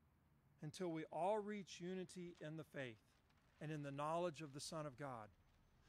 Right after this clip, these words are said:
And so the work of the pastor, the work of the teacher, the work of the evangelist, the work of the prophet, the work of the apostle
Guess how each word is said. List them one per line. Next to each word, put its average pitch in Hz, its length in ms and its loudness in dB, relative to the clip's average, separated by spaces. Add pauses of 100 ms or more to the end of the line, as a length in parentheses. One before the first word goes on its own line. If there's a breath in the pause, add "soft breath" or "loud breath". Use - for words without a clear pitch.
(220 loud breath)
And 190 80 0
so 226 180 6
the 185 100 4
work 240 340 10
of 214 100 6
the 190 80 2
pastor, 202 560 2
the 151 80 4
work 214 300 8
of 190 100 4
the 175 80 2
teacher, 202 480 0
the 147 80 0
work 202 280 2
of 190 140 0
the 180 140 2
evangelist, 165 760 0
the 180 60 0
work 202 260 4
of 202 100 4
the 170 100 0
prophet, 196 520 4
the 151 80 -4
work 190 300 2
of 160 120 0
the 160 100 0
apostle 185 640 0